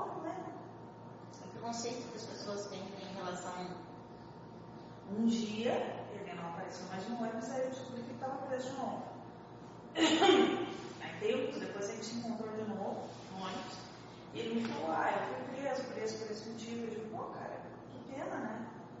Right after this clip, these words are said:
Speaker 1: Mas acontece. Ele disse, "Pá, cara, que estranho que tu conversa comigo." Naquela época eu achava que eu era, que eu era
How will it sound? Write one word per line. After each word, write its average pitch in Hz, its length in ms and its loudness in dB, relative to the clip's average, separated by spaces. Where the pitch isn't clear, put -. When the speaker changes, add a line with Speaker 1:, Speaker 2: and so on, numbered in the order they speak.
Speaker 1:
Mas - 720 -4
acontece. 508 720 -2
Ele - 160 -8
disse, - 160 -8
"Pá, 349 120 0
cara, - 180 -2
que - 100 -6
estranho 262 460 0
que - 80 -4
tu - 120 -6
conversa 240 380 -2
comigo." 214 340 -6
Naquela 220 300 6
época 226 240 8
eu 285 60 6
achava 262 300 6
que 277 120 0
eu 302 40 2
era, 302 160 2
que 311 120 -2
eu 302 40 2
era 320 140 2